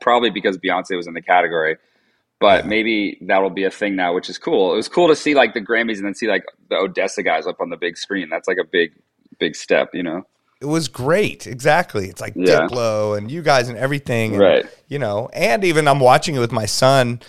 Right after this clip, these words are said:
Speaker 2: you know, just from that perspective, like a ten-year-old, he's
Speaker 1: Right.
Speaker 2: saw all that and he asked me who those people were. He's like, "Who's Rufus Du Sol?" You know, and, like,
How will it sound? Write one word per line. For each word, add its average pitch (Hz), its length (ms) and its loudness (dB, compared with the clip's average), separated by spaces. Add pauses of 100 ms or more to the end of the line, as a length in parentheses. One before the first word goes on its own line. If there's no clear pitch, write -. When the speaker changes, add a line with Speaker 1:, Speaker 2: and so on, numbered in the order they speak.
(120)
Speaker 2:
you 139 100 0
know, 127 220 6
just 113 260 -2
from 113 160 0
that 107 200 2
perspective, 101 500 -4
like 101 120 0
a 101 60 -8
ten-year-old, 98 720 0 (360)
he's 143 380 -6 (360)
Speaker 1:
Right. 98 120 6
Speaker 2:
saw 120 180 6
all 107 220 2
that 104 380 2
and 120 100 -2
he 113 120 -2
asked 110 360 0
me 107 140 -4
who 110 280 -4
those 107 220 0
people 101 320 -4
were. 107 200 0
He's 117 140 -10
like, - 160 -10
"Who's 151 240 -10
Rufus 110 560 -10
Du - 160 -14
Sol?" 123 640 -4
You 160 100 2
know, 151 200 6
and, 139 100 4
like, 127 240 4